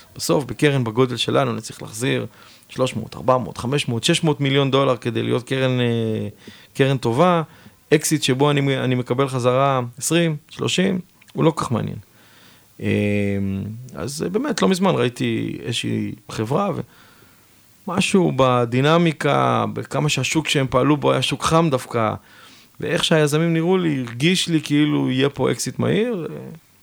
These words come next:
בשיחה כנה עם היזמים, אמרו ש-, "תשמע, אם תבוא הצעה טובה,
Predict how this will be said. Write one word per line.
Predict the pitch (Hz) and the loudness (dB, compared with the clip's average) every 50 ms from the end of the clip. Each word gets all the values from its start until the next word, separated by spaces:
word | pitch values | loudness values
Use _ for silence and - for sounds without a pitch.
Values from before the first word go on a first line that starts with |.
| _ - _ - 131 - _ _ 139 | _ -20 _ -20 -20 -20 _ _ -12
בשיחה | 135 123 123 - - - - 175 156 | -8 -6 -6 -6 -6 -4 -4 -4 0
כנה | - 175 160 160 165 165 | 0 2 2 4 2 2
עם | 165 143 156 151 143 | 2 0 0 0 2
היזמים, | 139 139 131 131 131 151 175 175 156 | 2 2 2 0 0 2 2 2 2
אמרו | 127 117 120 127 127 123 | 0 -2 -2 -4 -4 -6
ש-, | - - | -8 -10
"תשמע, | - - 139 139 120 113 | -10 -8 -6 -6 -4 -6
אם | 113 110 | -6 -6
תבוא | - 104 101 127 139 135 131 | -6 -4 -2 0 0 0 0
הצעה | 127 - 127 131 131 | -2 0 0 0 0
טובה, | - 131 123 131 143 151 151 | -2 -4 -2 0 0 0 0